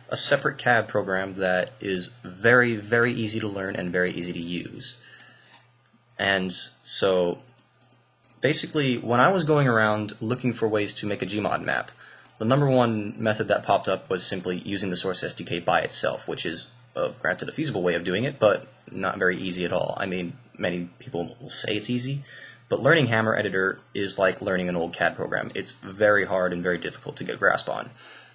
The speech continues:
I mean, a lot of people can, like, spend hours and hours practicing it and eventually learning it if they do want to put in the effort, but a lot of people don't, and a lot of people just find it very difficult to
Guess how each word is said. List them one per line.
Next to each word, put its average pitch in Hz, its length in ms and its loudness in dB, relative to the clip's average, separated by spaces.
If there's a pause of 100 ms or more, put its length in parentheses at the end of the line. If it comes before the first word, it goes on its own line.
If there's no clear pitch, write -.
(180)
I - 20 -10
mean, 95 140 -2
a 92 60 -2
lot 98 100 2
of 92 60 -4
people - 180 -12
can, 92 180 -8
like, 87 140 -6
spend 92 300 0
hours 92 320 2
and 87 100 -2
hours 92 480 0
practicing 110 640 -2
it 101 100 -2
and - 80 -2
eventually 98 420 0
learning 85 320 -2
it - 160 -4 (140)
if 92 220 -4
they 82 220 -4
do 90 240 -6
want - 180 -8
to - 60 -16
put - 120 -4
in 87 100 -10
the 92 80 -6
effort, - 360 -2 (880)
but 98 420 2 (680)
a 110 60 4
lot 113 100 8
of 104 80 6
people 98 220 -8
don't, - 580 -6 (300)
and 110 320 0
a 110 40 4
lot 110 140 6
of 104 60 -4
people 104 180 -4
just - 260 -2
find 107 280 2
it 95 60 -2
very 98 180 2
difficult 92 380 -6
to 87 240 -4